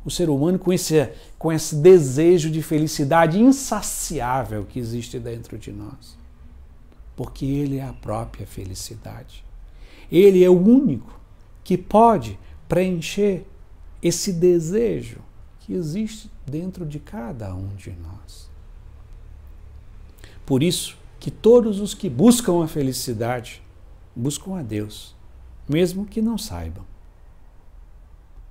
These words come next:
O pecado é que desordenou a nossa busca pela felicidade.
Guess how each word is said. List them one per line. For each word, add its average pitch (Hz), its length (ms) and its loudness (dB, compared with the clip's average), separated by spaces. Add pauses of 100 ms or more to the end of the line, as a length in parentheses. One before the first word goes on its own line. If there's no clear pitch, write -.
(260)
O 123 80 -6
pecado 139 600 -4 (520)
é 123 140 -10
que - 240 -4
desordenou 170 1040 4 (260)
a 139 80 -8
nossa 151 380 -6
busca 151 420 -8
pela 117 300 -8
felicidade. 120 880 -12